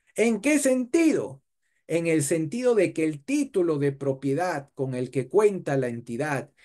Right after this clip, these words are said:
y que sustenta el saneamiento y la independización no tiene que necesariamente haber sido otorgado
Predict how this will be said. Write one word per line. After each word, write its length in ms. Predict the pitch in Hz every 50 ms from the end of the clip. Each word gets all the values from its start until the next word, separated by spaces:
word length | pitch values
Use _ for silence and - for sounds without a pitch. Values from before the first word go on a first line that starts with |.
| _ _
y 160 | - 160 143
que 160 | 139 170 160 143
sustenta 720 | - 151 147 139 - - 226 247 247 208 175 143 147 139
el 100 | 135 131
saneamiento 840 | 120 - - 131 131 131 127 131 151 180 202 202 180 151 139 135 120
y 60 | 117
la 160 | 120 156 185
independización 1160 | 190 196 202 202 208 202 220 214 208 202 202 208 202 - 220 214 - - 160 151 151 156 160 - _ _ _ _ _ _
no 380 | 180 190 233 269 269 175 -
tiene 500 | - 208 220 220 196 170 143 135 131 135
que 200 | - - 156 160
necesariamente 1400 | 156 165 170 175 175 165 147 139 175 170 160 - - 254 254 240 220 208 196 208 254 269 277 285 269 - 262 208
haber 300 | 170 160 180 196 196 185
sido 340 | - - 247 247 214 185
otorgado 760 | 180 180 180 - 254 269 247 214 190 180 170 156 165 170 -